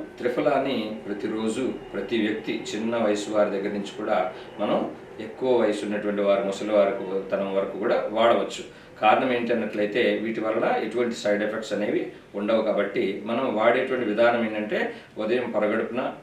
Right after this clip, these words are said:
రాత్రిపూట మనకి నిద్రపోయేటప్పుడు వాడుకోవచ్చు. ఒకవేళ, ఒకవేళ మధ్యాహ్నం పూట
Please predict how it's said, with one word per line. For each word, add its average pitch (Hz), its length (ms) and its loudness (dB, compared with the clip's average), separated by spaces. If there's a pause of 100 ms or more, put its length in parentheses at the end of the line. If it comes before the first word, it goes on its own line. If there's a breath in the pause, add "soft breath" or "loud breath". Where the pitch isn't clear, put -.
(140)
రాత్రిపూట 110 540 0
మనకి 107 580 -4 (200 loud breath)
నిద్రపోయేటప్పుడు 104 640 -2
వాడుకోవచ్చు. 101 640 0 (280 loud breath)
ఒకవేళ, 110 680 2
ఒకవేళ 110 680 4
మధ్యాహ్నం 135 540 2
పూట 123 200 2